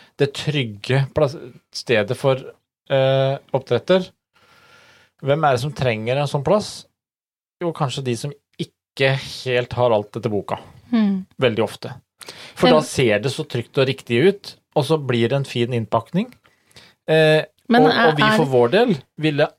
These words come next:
Speaker 1: aldri heller brukt et sånt sted,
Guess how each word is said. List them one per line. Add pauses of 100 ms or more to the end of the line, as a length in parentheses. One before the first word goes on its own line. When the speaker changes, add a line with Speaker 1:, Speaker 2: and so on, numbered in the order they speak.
(920)
Speaker 1:
aldri (800)
heller
brukt
et
sånt
sted,